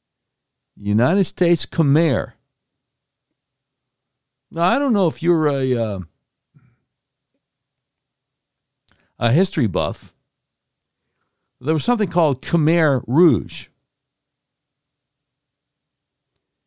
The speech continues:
And that was the, uh, terrorist movement in Cambodia.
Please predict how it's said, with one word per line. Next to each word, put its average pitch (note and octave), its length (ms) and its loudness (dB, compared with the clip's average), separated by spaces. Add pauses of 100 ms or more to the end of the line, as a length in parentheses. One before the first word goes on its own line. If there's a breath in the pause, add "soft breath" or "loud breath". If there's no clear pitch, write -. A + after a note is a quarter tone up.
(260)
And G#2+ 320 -2
that D3+ 240 0
was B2 240 0
the, A2 240 -2
uh, F2 180 -2 (1000)
terrorist D#3+ 540 -2
movement G2+ 420 -2
in F#2 260 -6 (140)
Cambodia. A2 720 -2